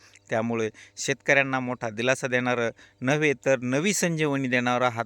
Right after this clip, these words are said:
तलाव आहे. मात्र हा तलाव दरवर्षीच कमी प्रमाणात भरत असल्यामुळे लवकरच यातील पाणी क्षमता, पाणी कमी होते आणि शेतकऱ्यांना पाहिजे तेवढं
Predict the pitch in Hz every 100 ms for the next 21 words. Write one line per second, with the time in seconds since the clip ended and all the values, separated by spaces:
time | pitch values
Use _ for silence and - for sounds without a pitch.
0 | - 117 117 120 113 110 - _ 117 120
1 | 127 131 117 110 131 - 123 117 113 123
2 | 127 127 123 - 131 - - - - -
3 | 135 196 - 156 139 135 117 113 127 127
4 | - 127 123 123 113 120 120 151 151 139
5 | 123 127 123 120 120 120 127 117 117 123
6 | - - 120 123 117 120 151 131 131 123
7 | 110 - - - 120 117 127 - 127 123
8 | 120 117 - _ _ 135 127 143 139 123
9 | 120